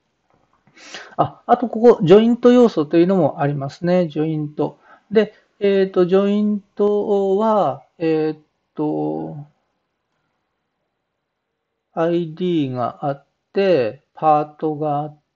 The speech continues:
て、えー、このようにあるわけですね。あの、接点かな？接点が四つ参照している。そして、こいつは、あ、三〇一七ですから、えーっと、三〇一七のパー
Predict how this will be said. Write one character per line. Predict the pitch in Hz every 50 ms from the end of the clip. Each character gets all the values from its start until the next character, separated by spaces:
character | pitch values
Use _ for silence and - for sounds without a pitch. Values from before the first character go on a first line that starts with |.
| _ _ -
て、 | 208 214 226 214 208 202 _ _ _ _ _ _ _ _ _ _ _ -
え | 175 160 147 143 143 151 -
ー、 |
こ | _ -
の | 160 160 160
よ | 160 165 160 147 139
う |
に | 135 127 - - _ _ _ _
あ | _ 147 113
る | - - _ _ _ _ _ _ _ _ _ -
わ | -
け | - - -
で | - -
す | 117 - - 170
ね。 | 180 190 202 175
あ | 147 139
の、 | 131 131 131
接 | - - 156
点 | - _ _ - - 110 135 143
か | - 127
な？ | 160 190 - _ _ _ _
接 | _ - - 147
点 | 147 _ - 143 139
が | 120
四 | 135 143 156
つ | 151 - _ - 220 - - - _
参 | _ - 151 143
照 | 143 - 127 135
し | 135 -
て | - 127 123
い | 117
る。 | 117 - _ _ _ _ _ _ _ _
そ | _ -
し | -
て、 | - 214 208
こ | - - - 190
い | 180 180
つ | - - 196
は、 | 202 208 208 - - 180 160
あ、 | 160
三 | - - 170 170 175 180 175 175 175
〇 | 180 180 175 165 147 -
一 | 139 143 143 - - 156 156
七 | 156 160 160 151 139 110 104
で | 98 104 113
す | - - -
か | - - 107 110
ら、 | 127 143 147 139 143 - - - - - - - _ _ _ _ -
え | 160 143 135 127 123 120 113 113 110 107
ー |
っ | - _ _ _ _ -
と、 | 123 123
三 | - - - 135 143 160 160 165 165
〇 | 165 170 165 156 151 143 135
一 | 143 143 _ - - 160
七 | 160 165 160 156 156 165
の | 170 196 208
パ | 196 - - 147 131 127 127
ー | 127